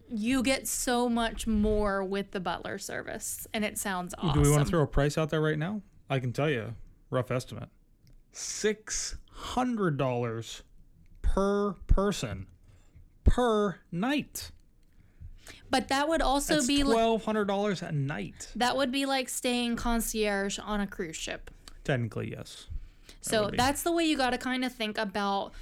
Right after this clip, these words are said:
Speaker 1: the Sandals all-inclusive resorts, is it's kind of like cruise line pricing because everything's all included. And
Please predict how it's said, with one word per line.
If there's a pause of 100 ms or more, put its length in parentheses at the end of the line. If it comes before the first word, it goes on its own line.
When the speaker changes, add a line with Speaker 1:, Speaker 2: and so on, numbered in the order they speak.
(100)
Speaker 1:
the
Sandals
all-inclusive
resorts,
is
it's
kind
of
like (420)
cruise
line
pricing (380)
because (140)
everything's
all
included. (100)
And